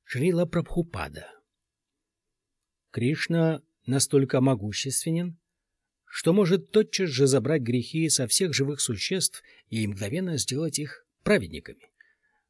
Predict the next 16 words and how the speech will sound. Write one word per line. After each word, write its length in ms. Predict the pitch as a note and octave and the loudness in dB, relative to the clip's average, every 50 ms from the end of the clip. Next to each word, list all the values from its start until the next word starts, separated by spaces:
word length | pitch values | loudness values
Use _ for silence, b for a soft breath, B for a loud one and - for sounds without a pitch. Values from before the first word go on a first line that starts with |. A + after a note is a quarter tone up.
| _ _ - | _ _ -12
Но 340 | - F#2+ A2 C#3 C#3 C#3+ | -10 -6 -6 -4 -4 -6
когда 460 | C#3 - D3 C#3 A#2+ B2 A2+ C#3 C#3+ C3 | -4 -2 -2 -2 0 0 -2 -2 -2 2
живое 340 | - C#3+ C#3 C3 D3+ D3+ | 4 4 4 4 4 2
существо 580 | C#3 - - C#3 A#2+ - D3 C3+ - - D3+ C#3 | 2 0 -2 -4 -4 -4 -4 -4 -2 0 0 0
действует 480 | A#2+ B2 C#3+ C#3+ C3+ - - C3 B2+ - | 2 2 2 2 0 0 0 -2 -2 -2
от 200 | - B2+ A#2+ - | -8 -10 -6 -2
имени 260 | C#3 B2 A#2+ A2+ G#2 | 0 0 0 0 -2
Кришны, 540 | G2 - - C#3 D#3+ C#3 - - F2 D2+ B B B B B B B | -4 -6 -6 -6 -6 -6 -8 -12 -12 -14 B B B B B B B
оно 320 | _ - E2+ E2+ E2+ F2+ F2 | _ -8 -8 -8 -6 -10 -10
тоже 320 | - - C#3+ D3 G2+ G#2 | -4 0 0 0 0 0
отвечает 460 | G2 - - A2+ - - A2+ A2 G#2+ | -4 -8 -8 -10 -10 -8 -10 -10 -10
за 120 | F2 - G2 | -10 -10 -8
греховные 460 | F#2 A2+ G#2 - - G#2+ A2 A#2+ B2 | -8 -8 -8 -8 -6 -4 -2 -2 -2
поступки 460 | - B2 A2 - - G#2 - - A#2 | -2 -4 -6 -6 -6 -10 -12 -6 -4
своих 320 | A2+ - - B2 B2+ - D3+ | -4 -2 -2 -4 -6 -8 -6
учеников. 580 | C3+ - - F#3+ G3 F3 - A3+ F3+ - - | -6 -4 -4 -4 -4 0 0 0 0 0 -4